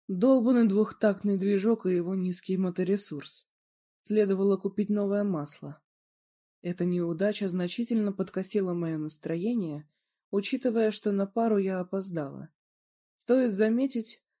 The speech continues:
именно в этот день попасть мне туда было жизненно необходимо, ибо послезавтра нужно сдавать макет,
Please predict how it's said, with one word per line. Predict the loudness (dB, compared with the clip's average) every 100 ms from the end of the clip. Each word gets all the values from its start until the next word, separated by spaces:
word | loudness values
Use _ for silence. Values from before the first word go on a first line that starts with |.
| _
именно | 4 6 6
в | 4
этот | 2 2
день | 2 2 2 -2 _ _ _
попасть | -2 2 0 0 2
мне | 2 2
туда | 0 0 2
было | 4 4
жизненно | 2 2 2 2 2
необходимо, | 0 -2 -2 -2 0 -2 -4 -8 -14 _ _ _ _
ибо | -2 0 0
послезавтра | -2 -4 -4 -2 -2 -2 -6 -8 -8 _ _
нужно | -2 0 2 0
сдавать | 0 0 0 0
макет, | 0 -2 -6 -8